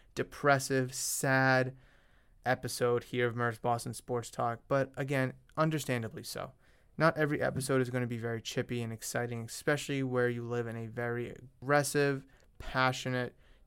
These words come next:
dedicated fan base, uh, such as Boston, right? The Boston, New England area. You know,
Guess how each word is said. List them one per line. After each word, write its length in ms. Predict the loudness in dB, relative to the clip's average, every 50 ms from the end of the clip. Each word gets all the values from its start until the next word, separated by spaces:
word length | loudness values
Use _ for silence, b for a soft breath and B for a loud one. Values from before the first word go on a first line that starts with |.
| _ _ 2
dedicated 580 | 2 4 4 2 2 0 0 0 2 0 -2
fan 360 | -4 -2 -2 0 0 0 -2
base, 440 | -4 -4 -6 -6 -6 -8 -10 -12 -14 -16 _ _ _ _ _ _ _ _ _ _ _ _ _ -20 _ _ -4 -2
uh, 220 | 0 0 0 0
such 220 | 0 0 0 0
as 80 | 0 0
Boston, 440 | 4 6 6 6 4 2 -2 -6 -6
right? 180 | -6 -6 -6
The 60 | -4 -2
Boston, 380 | 0 0 0 0 -2 -6 -6
New 100 | -2 0
England 260 | 0 2 0 0 -2 -2
area. 460 | -2 0 0 0 0 -2 -4 -8 -8 -8
You 100 | -6 -4
know, 240 | -4 -4 -4 -6